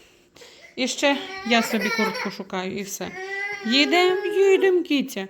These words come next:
Хочу купити там каструлі, бачила по знижці, чугунні. Мені подобаються вони.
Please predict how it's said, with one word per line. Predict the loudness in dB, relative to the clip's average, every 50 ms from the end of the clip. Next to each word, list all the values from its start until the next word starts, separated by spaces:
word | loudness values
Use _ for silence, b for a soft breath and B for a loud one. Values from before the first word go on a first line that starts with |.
| b b b b b b _ -2 0
Хочу | 0 0 0 -4 -8
купити | -8 -6 -4 -2 -2 -2 -2 -2 -4 -2
там | 0 0 0 0 0
каструлі, | -2 -4 -8 -8 -8 -6 -2 0 0 0 0
бачила | 0 -2 -2 -2 -4 -4 -4
по | -4 -4 -4
знижці, | -4 -2 -2 -2 -4 -4 -6 -8 -6 -8 -8 -8 B B B B _
чугунні. | -10 -8 -6 -6 -4 -4 -2 0 0 2 2 0 0 -2 -8 -12 -10
Мені | -6 -4 -4 -4 -4
подобаються | -6 -8 -6 -6 -6 -4 -4 -2 -2 -4 -4 -6 -4
вони. | -2 0 0 0 -2